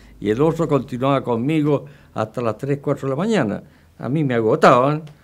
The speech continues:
¿no? Y ellos descansaban porque dormían en el otro living. Bueno, total,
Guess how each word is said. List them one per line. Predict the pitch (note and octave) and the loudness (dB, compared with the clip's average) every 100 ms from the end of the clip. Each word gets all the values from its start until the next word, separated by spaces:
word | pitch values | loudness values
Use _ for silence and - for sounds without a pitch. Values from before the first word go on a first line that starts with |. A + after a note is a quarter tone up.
| _ - | _ -12
¿no? | G#2+ D#3 | -6 -6
Y | C3 C3 | -4 -4
ellos | C#3 D3 - | -2 -4 -4
descansaban | G2 A2+ B2+ A2+ - D3 C#3 | -6 -4 -2 -4 -2 0 0
porque | C3+ G#2+ | -2 -4
dormían | G#2+ G#2+ C3+ G#3+ F#3 C3 | -2 -2 0 0 0 0
en | A2+ | -2
el | A2+ | -6
otro | A#2+ A#2 | -8 -12
living. | F3+ B2+ A2 - _ _ _ _ _ _ _ - | -12 -10 -10 -12 _ _ _ _ _ _ _ -2
Bueno, | D#3+ G#2+ - _ _ _ _ _ _ _ | 0 0 -6 _ _ _ _ _ _ _
total, | C3 C3+ D#3+ F3 | -12 -6 -4 -4